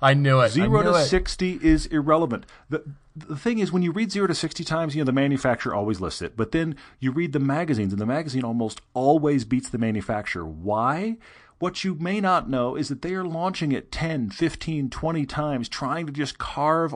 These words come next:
Speaker 2: off tenths of a second. They're doing with that car what no one that buys it will
Speaker 1: <laughs>
Speaker 2: ever do.
Speaker 1: Yeah.
Speaker 2: But yet it's industry standard.
Speaker 1: It's
Speaker 2: We all go,
Speaker 1: true.
Speaker 2: "Well, what's the zero to sixty?"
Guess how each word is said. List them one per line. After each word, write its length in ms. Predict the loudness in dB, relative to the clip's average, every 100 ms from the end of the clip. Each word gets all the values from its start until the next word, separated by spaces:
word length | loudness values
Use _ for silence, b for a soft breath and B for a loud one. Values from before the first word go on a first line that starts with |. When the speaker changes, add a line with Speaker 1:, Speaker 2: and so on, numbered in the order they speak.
| -2
Speaker 2:
off 340 | 0 0 -2
tenths 320 | -6 -4 -4
of 80 | -6
a 60 | -4
second. 400 | -2 -2 -4 -10 B B B B
They're 200 | -2 0
doing 260 | 2 2
with 140 | 0 0
that 240 | 0 0
car 280 | -2 0 2
what 280 | 2 0 0
no 320 | 2 4 6
one 360 | 6 4 0 -4
that 260 | -2 -2 0
buys 360 | 2 4 2
it 160 | 0 0
will 240 | 0 -2 -2
Speaker 1:
<laughs> 40 |
Speaker 2:
ever 400 | -4 -2 2 2
do. 580 | 2 0 0 0 -6 -14 -16
Speaker 1:
Yeah. 320 | -16 -10 -12 _ -20 b b b b b
Speaker 2:
But 160 | 0
yet 200 | 2 2
it's 180 | 0 -2 -2
industry 540 | 0 0 -2 -4 -4
standard. 520 | -4 -4 -4 -2 0 2
Speaker 1:
It's 60 |
Speaker 2:
We 120 | 4
all 120 | 4 4
go, 120 | 4
Speaker 1:
true. 80 | 4
Speaker 2:
"Well, 200 | 0 -2
what's 220 | -6 -4
the 40 | 0
zero 180 | 2 2
to 80 | 0
sixty?" 280 | -6 -8